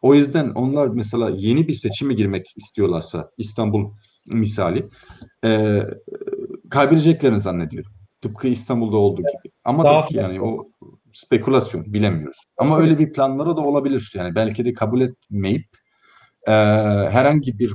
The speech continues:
Speaker 1: koalisyon ya da herhangi bir anlaşmanın, e, imkansız kılacağı bir durum yaratacaklar.
Speaker 2: Hı.
Speaker 1: Ve ondan sonra ne yapacağımızı ş-, bakacağız yani.
Speaker 2: Umarım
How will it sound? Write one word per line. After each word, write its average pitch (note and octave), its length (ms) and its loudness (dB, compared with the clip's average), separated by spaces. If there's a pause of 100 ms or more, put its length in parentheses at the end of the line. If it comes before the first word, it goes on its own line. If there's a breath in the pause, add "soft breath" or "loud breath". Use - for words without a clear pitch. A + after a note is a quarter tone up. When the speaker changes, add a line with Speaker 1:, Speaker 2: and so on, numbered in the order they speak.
Speaker 1:
koalisyon A2+ 600 -4
ya G2 140 -4
da G2+ 140 -6
herhangi G#2+ 380 -4
bir A#2 180 -4 (280)
anlaşmanın, A2+ 800 -2 (500)
e, A2 60 0 (960)
imkansız C#3+ 600 -2
kılacağı C3 640 2
bir - 400 -8 (160)
durum C3+ 260 2
yaratacaklar. E2+ 680 -4 (720)
Speaker 2:
Hı. C3 100 -12
Speaker 1:
Ve C3 100 0
ondan C3 260 2
sonra A2 220 -8
ne C3+ 100 -4
yapacağımızı G2+ 640 -6
ş-, - 340 -20 (100)
bakacağız - 560 -8
yani. D#2+ 220 -12 (600)
Speaker 2:
Umarım F3+ 580 2